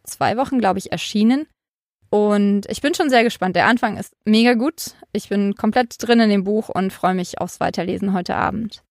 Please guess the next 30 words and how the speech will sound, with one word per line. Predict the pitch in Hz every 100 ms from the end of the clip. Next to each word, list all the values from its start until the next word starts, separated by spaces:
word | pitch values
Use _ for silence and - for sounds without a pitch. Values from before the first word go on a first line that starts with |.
| _ _ _ _ -
Ein | 214 196
Podcast, | 196 311 - 247 -
den | 208
ich | -
grad | 190
höre, | 214 202 226 -
ist | 202 202 196 - - _ _
von | - 208 196 190 190
The |
Creative | - 208 190 - -
Penn | - 214 311
mit | 208 -
Joanna | 156 170 170
Penn, | - 180 220
die | 202
ich | 160 -
ja |
verehre. | - 175 175 196 220 285 _ _ _ _ _ -
Äh, | 202 202
und | - 202
zwar | 208
zum | 208 214
Thema | 220 208 190 _ _ _ _ -
Book | 233
Marketing. | 220 180 185 175 160 185
Content | - 269 277 262
Marketing | 233 220 226 233 214
Strategy | - 202 190 180 196 180
with | 175 180 -
Pamela | - 185 190 185